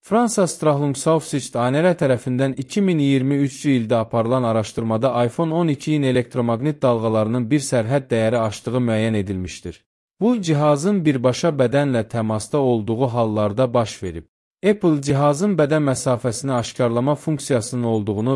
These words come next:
və cihazın masada olduğu zaman şüalanma dərəcəsinin bir qədər artdığını bildirmişdi.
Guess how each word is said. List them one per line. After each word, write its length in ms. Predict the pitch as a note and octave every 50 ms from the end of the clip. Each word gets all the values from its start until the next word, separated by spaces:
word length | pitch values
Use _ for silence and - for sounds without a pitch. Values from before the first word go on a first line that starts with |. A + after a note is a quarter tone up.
| A#2+
və 140 | A#2+ A2+ G#2+
cihazın 460 | - B2+ A#2+ B2+ C3 C3 B2+ E3 G3
masada 420 | F#3 E3 D3 C3 - C#3+ C3+ C#3 D3
olduğu 400 | C#3 C3 B2 A2+ A#2 B2 C3+ C#3+
zaman 360 | A#2+ B2 B2 B2 C#3 D3+ D3
şüalanma 500 | C3 - - B2+ A#2 A#2 A#2 A#2 C3 D3
dərəcəsinin 760 | C#3+ C3 B2 A2+ A2 G2+ A2+ A2 G2 - - B2 A#2+ A2+ G#2
bir 160 | D3 E3 D3+ C3+
qədər 240 | C3 A2+ B2+ B2 A2+
artdığını 560 | A2 G#2+ G2+ - - - G2+ G#2+ A2 A#2 A2
bildirmişdi. 720 | A2+ G#2 F#2+ G#2 G2 F#2 F2+ F2 - - - G2 E2 D#2